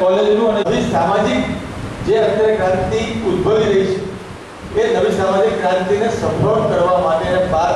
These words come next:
પાડવા માટે તમારે તમારી યથાશક્તિ યોગદાન એમાં આપવાનું છે. કે આપણે આપણી સંસ્કૃતિને જાળવીને આટલા વર્ષો તમે અહીંયા અભ્યાસ કર્યો છે, તમે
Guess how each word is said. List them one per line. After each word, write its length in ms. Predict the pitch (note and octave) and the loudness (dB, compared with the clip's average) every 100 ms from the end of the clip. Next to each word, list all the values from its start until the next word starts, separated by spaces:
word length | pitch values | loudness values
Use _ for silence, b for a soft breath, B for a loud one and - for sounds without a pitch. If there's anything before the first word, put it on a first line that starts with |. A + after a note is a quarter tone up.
| D#3+ | 0
પાડવા 300 | D#3+ E3+ - | 0 0 0
માટે 280 | E3+ G3+ G3 | 0 0 -2
તમારે 380 | E3+ D#3+ E3+ G3 - G#2 - - - - - | -2 0 0 0 -2 -6 -8 -10 -12 -12 -4
તમારી 420 | F#3+ G3 A3 G3+ | 0 2 2 2
યથાશક્તિ 580 | G#3+ A3 A3 G#3+ G#3+ G#3 | 2 2 2 0 -2 -2
યોગદાન 420 | F3+ F3+ F3+ F3+ E3+ | 0 2 2 2 0
એમાં 180 | C#3+ C#3 | 0 -2
આપવાનું 400 | - - - - | -2 -4 -4 -8
છે. 180 | - - - - - - - - - - | -10 -12 -12 -12 -10 -10 -10 -12 -12 -8
કે 160 | F3 | -2
આપણે 280 | E3+ E3+ F3+ | 0 2 2
આપણી 280 | G3 G3+ F#3+ | 2 2 0
સંસ્કૃતિને 480 | F#3 F#3 G3+ G#3 G#3 - | 0 0 2 2 2 0
જાળવીને 680 | - E3 F3 F#3 - G3+ G#3+ - - - - - | 0 0 2 2 0 2 0 0 -4 -8 -8 -6
આટલા 300 | F#3+ G#3+ G3 | -2 0 2
વર્ષો 300 | G3+ G3+ A3 A3 A3 - | 2 2 2 2 0 -6
તમે 200 | G3+ G3 | -4 -2
અહીંયા 240 | F#3+ F3+ | 0 2
અભ્યાસ 300 | F#3 F#3+ G3 | 2 2 2
કર્યો 300 | F#3+ F#3+ F#3+ | 2 0 0
છે, 140 | F#3 F#3+ F#3+ - - - - - - - - | 0 0 -2 -6 -10 -10 -10 -10 -10 -12 -2
તમે 220 | F#3 | 0